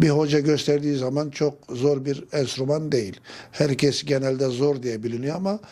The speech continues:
zor bir enstrüman değil bu. Hem kendim, e, öğrendim neyi. Ben, e, bin dokuz yüz seksen senesinde Almanya'daydım.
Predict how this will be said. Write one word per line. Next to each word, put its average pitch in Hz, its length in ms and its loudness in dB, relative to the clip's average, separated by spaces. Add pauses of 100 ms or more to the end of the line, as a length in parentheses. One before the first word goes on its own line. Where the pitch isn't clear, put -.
(340)
zor 151 420 2
bir 160 80 0
enstrüman 139 600 0 (120)
değil 139 420 0
bu. 87 140 -10 (140)
Hem 208 280 -2
kendim, 180 560 0
e, 156 140 0
öğrendim 139 760 0
neyi. 160 340 2
Ben, 160 360 -2
e, 147 200 2
bin 156 160 0
dokuz 151 280 0
yüz 143 180 -4
seksen 147 340 0
senesinde 131 580 -4
Almanya'daydım. 127 840 -2